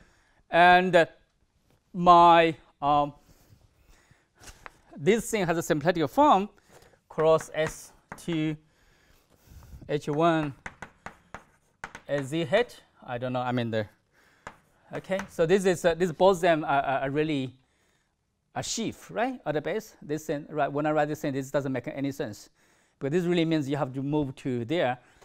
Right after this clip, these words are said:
So it's a, it's an orbit. It's not really one morphism. Is a,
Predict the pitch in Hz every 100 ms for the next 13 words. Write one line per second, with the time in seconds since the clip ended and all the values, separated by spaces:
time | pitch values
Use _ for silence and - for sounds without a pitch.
0 | _ - 170 151 - _ - 160 - 165
1 | - - _ _ _ 151 160 - 240 208
2 | 123 - - 147 135 170 170 165 151 151
3 | 156 151 135 107 82 _ _ - - _
4 | _ - 165 160 156 143 139